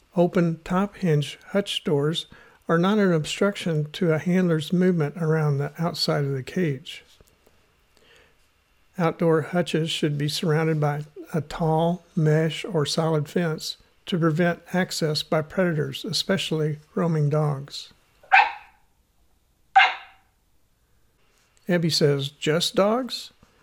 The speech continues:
Isn't that species profiling?" To keep walls free of urine, feces, and fur, aisles three foot wide should be created between hutches and wooden walls of a shelter.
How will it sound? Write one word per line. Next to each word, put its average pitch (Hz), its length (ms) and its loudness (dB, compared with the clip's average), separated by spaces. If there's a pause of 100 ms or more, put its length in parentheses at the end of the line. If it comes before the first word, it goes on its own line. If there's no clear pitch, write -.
(420)
Isn't 185 220 2
that 190 220 -2
species 214 560 0
profiling?" 226 800 2 (2000)
To - 80 -4
keep 233 300 2
walls 190 360 2
free 170 380 0
of 147 320 -4 (400)
urine, 175 540 4 (160)
feces, 165 640 -2 (200)
and 151 140 -2
fur, 147 460 2 (760)
aisles 170 460 2
three 196 180 6
foot 202 320 2
wide 160 320 0
should 151 220 -4
be 151 100 -2
created 160 720 2
between 151 380 0
hutches 170 460 0
and 151 320 0
wooden 165 260 2
walls 143 380 2
of 139 80 0
a 143 40 -4
shelter. 156 500 -2